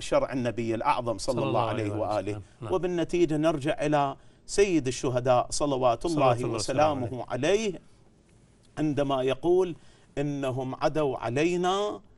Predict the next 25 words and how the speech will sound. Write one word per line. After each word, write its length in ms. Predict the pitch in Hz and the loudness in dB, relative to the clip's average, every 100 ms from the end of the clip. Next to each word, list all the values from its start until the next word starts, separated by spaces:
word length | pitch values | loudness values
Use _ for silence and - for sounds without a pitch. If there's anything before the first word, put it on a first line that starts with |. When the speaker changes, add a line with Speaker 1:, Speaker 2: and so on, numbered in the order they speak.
| _ _ _ 151 | _ _ _ -4
Speaker 1:
إنهم 480 | 160 151 135 139 | -2 0 0 0
دعونا 560 | 127 139 160 180 156 139 | 2 4 4 4 2 0
Speaker 2:
آه. 20 | |
Speaker 1:
لينصرونا 800 | 127 143 147 131 151 147 185 - | 0 0 0 0 -2 2 2 0
Speaker 2:
صرونا 140 | 175 175 | -2 0
ف- 60 | |
Speaker 1:
وثبوا 480 | 151 120 143 135 135 | -2 0 0 0 -2
علينا 600 | 127 127 170 180 190 202 | -2 0 0 0 -2 -4
يقاتلونا". 880 | 185 131 123 120 117 127 139 127 113 | -4 -2 2 0 2 0 0 -2 -4
Speaker 2:
يقاتلونا. 200 | 107 101 | -6 -8
مم. 320 | 107 113 107 95 _ _ | -8 -8 -8 -12 _ _
Speaker 1:
ويبين 640 | 147 147 131 165 185 170 135 | 0 2 2 2 2 2 0
صلوات 540 | 156 139 131 127 123 | -2 -2 2 2 2
الله 400 | 185 160 131 123 | 2 4 4 2
وسلامه 800 | 120 117 131 143 165 156 135 123 | -4 -4 0 2 2 -2 -4 -6
عليه: 520 | - 131 175 208 180 156 _ _ _ _ _ _ _ _ _ | -6 0 0 0 -2 -10 _ _ _ _ _ _ _ _ _
"فكنتم 800 | - 139 127 - 180 185 180 151 - | -4 0 0 0 -2 -2 0 0 2
أخبى 300 | - 160 135 | 0 0 -4
الثمرة، 580 | 120 - 123 101 87 85 | -2 0 2 0 -4 -10
Speaker 2:
نعم. 260 | 139 123 95 - | -8 -8 -8 -12
Speaker 1:
شجا 360 | - 180 139 135 | -6 -2 0 -2
للناظر 600 | 120 110 113 120 165 185 | -2 -4 -4 -2 -2 0
Speaker 2:
ناظر. 160 | 214 196 | -2 -2
Speaker 1:
وأكلة 500 | 139 - 214 156 131 135 | 0 0 -2 -2 -4 -2
للغاصب، 720 | 110 110 98 120 107 - | -2 -4 -2 0 0 -2